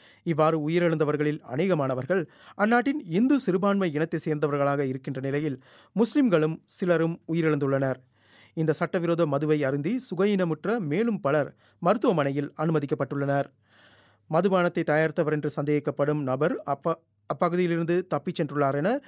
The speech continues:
காவல்துறையினர் தெரிவித்துள்ளனர். ஆனால், இந்த மதுபானம் தயாரிப்புடன் தொடர்புடையவர்கள் என்ற சந்தேகத்தில்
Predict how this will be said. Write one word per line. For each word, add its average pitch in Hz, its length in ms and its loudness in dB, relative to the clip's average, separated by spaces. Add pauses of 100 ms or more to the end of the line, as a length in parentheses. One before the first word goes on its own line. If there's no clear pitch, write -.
(200)
காவல்துறையினர் 156 760 2
தெரிவித்துள்ளனர். 143 640 -2 (520)
ஆனால், 151 500 0
இந்த 147 240 -2
மதுபானம் 160 440 0
தயாரிப்புடன் 151 640 0
தொடர்புடையவர்கள் 143 600 0
என்ற 139 240 -2
சந்தேகத்தில் 147 720 -2